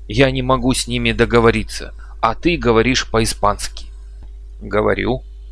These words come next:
«Объясни им, что у нас нет таких богатств. Они требуют столько, что не укладывается в уме. У нас нет столько. Мы бедные, у нас нет столько. Скажи им это». «А чего же все-таки они требуют?»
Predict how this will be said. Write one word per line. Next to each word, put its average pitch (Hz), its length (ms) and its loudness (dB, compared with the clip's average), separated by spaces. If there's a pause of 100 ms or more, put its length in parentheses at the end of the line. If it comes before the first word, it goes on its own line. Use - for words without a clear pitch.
(580)
«Объясни 135 680 0
им, 120 140 -2
что - 200 -2
у 120 40 0
нас 123 260 0
нет 143 340 2
таких 107 360 -4
богатств. 113 600 0 (460)
Они 143 240 4
требуют 139 480 4
столько, 170 440 6
что - 200 -2
не 127 100 -2
укладывается 147 760 4
в 143 100 4
уме. 147 340 4 (520)
У 120 80 -2
нас 143 260 2
нет 156 220 2
столько. - 580 -2 (260)
Мы 170 180 4
бедные, 117 520 4
у 110 80 0
нас 131 260 0 (220)
нет 170 240 4
столько. - 480 0
Скажи 156 420 4
им 123 140 2
это». - 340 -2 (600)
«А 98 80 -14
чего 110 280 0
же 110 140 0
все-таки - 420 -2
они 113 220 -2
требуют?» 113 640 -2